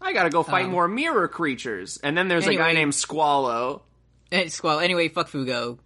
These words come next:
Speaker 2: No respect from me.
Speaker 1: Yeah.
Speaker 2: Retire, retire, bitch.
Speaker 1: Yeah, owned.
Speaker 2: Um,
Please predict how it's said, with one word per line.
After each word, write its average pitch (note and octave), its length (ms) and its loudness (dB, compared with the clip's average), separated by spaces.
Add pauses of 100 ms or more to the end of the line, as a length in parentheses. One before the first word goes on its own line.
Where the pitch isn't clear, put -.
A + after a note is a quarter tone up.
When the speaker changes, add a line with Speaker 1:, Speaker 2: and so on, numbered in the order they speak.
(120)
Speaker 2:
No C#3+ 180 -2
respect B2+ 520 -4 (280)
from C3 180 -2
me. A2+ 340 -4 (680)
Speaker 1:
Yeah. C3+ 380 2
Speaker 2:
Retire, D3+ 560 0
retire, C#3+ 400 -2
bitch. A2+ 340 -8 (140)
Speaker 1:
Yeah, C3+ 260 -2
owned. C3+ 240 -2
Speaker 2:
Um, C3+ 320 -2